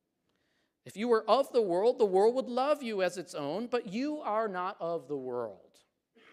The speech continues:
But I chose you out of the world. Therefore, the world hates you." So we can take heart knowing that when we suffer for Christ's name, we're sharing in the sufferings of our Lord who has gone before us. And like the apostles in the book of Acts,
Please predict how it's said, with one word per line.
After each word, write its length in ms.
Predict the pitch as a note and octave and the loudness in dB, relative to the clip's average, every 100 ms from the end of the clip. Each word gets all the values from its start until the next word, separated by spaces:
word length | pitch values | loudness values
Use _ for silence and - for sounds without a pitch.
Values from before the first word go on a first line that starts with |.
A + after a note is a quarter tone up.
| _ _ | _ _
But 140 | - C3 | -16 -8
I 260 | C#3+ G3 G#3+ | -4 -4 -4
chose 440 | - C3+ C3+ B2+ | -8 -8 -8 -8
you 180 | D#3 F3 | -12 -10
out 300 | D#3 E3+ F3 | -4 -2 -2
of 120 | C#3+ | -4
the 80 | A#2 | -8
world. 100 | G2 D#2+ C#2 _ _ _ _ _ _ _ _ - | -18 -20 _ _ _ _ _ _ _ _ _ -10
Therefore, 640 | C#3+ F#3+ G#3 C#3+ C3 B2+ | -6 -6 -8 -10 -8 -8
the 100 | B2+ | -10
world 480 | A#2+ B2+ C3 B2+ B2+ _ | -10 -8 -6 -6 -10 _
hates 420 | B2+ F3+ - - | -18 -18 -18 -20
you." 60 | _ _ _ _ _ _ _ _ _ _ _ _ _ _ _ | _ _ _ _ _ _ _ _ _ _ _ _ _ _ _
So 160 | - C#3 | -18 -12
we 100 | D#3 | -12
can 140 | D3+ | -12
take 240 | C#3+ D3 - | -10 -12 -4
heart 260 | D3 C#3+ | -4 -4
knowing 340 | C#3 C3+ C3+ B2 | -8 -8 -8 -10
that 140 | B2+ | -12
when 160 | C3 C3 | -12 -12
we 120 | B2+ | -12
suffer 360 | - C#3+ C#3 C3+ | -10 -10 -8 -12
for 140 | A#2+ | -14
Christ's 480 | - C#3+ C3+ C3 C3 | -14 -12 -12 -14 -18
name, 240 | B2+ C3 _ _ _ _ _ _ _ _ _ _ _ _ _ | -18 -20 _ _ _ _ _ _ _ _ _ _ _ _ _
we're 140 | C3 C3 | -12 -12
sharing 480 | - C#3+ D#3 D#3 | -8 -6 -6 -6
in 100 | D#3 | -8
the 60 | D#3 | -10
sufferings 520 | D3+ D#3+ D#3 E3+ D#3+ | -6 -8 -6 -12 -10
of 120 | D#3+ | -8
our 120 | E3 F3 | -6 -6
Lord 360 | F3+ A3+ D3+ | -10 -12 -10
who 100 | D3+ | -10
has 140 | D#3 D3 | -12 -12
gone 240 | D#3 F#3 | -16 -14
before 400 | F3+ - F#3 G#3 | -16 -14 -16 -16
us. 200 | G#2+ - | -18 -14
And 140 | D3+ | -10
like 220 | E3+ G3 F#3+ | -8 -8 -6
the 100 | G3+ | -6
apostles 680 | F#3+ G#3+ B3 - A2+ A2+ C#3 | -6 -8 -8 -14 -20 -16 -14
in 120 | C#3+ | -12
the 80 | C#3+ | -12
book 160 | F3 | -12
of 120 | F3 | -10
Acts, 320 | F3 G#3 F3+ | -12 -12 -16